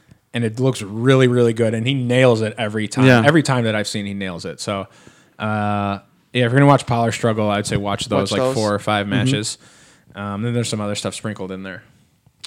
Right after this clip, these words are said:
Speaker 1: Uh, so
Speaker 2: For
Speaker 1: we can
Speaker 2: sure.
Speaker 1: talk about that. I hope I didn't bore you too much with that.
Speaker 2: No, no, no. It's good. I mean, I, I have not watched much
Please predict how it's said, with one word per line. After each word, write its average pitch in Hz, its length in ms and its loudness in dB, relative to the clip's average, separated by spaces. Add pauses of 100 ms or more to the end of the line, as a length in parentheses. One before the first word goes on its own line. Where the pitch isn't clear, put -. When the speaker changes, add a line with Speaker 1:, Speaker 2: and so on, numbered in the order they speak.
(120)
Speaker 1:
Uh, 98 160 -6
so - 20 -16
Speaker 2:
For - 100 -12
Speaker 1:
we 113 60 0
can - 40 -
Speaker 2:
sure. 123 220 -6
Speaker 1:
talk 113 240 -10
about 95 160 -8
that. 104 140 -6
I 117 40 -2
hope 147 140 2
I 170 60 6
didn't 113 160 0
bore 95 180 0
you 73 80 -2
too 113 160 -6
much 92 240 -8
with 92 80 -10
that. 92 240 -12
Speaker 2:
No, 160 240 4
no, 247 80 4
no. 226 200 2
It's 135 160 -2
good. 196 240 6
I 127 60 4
mean, 135 160 4
I, 139 320 2
I 165 40 6
have 139 260 2
not 127 220 0
watched 120 420 0
much 117 440 -6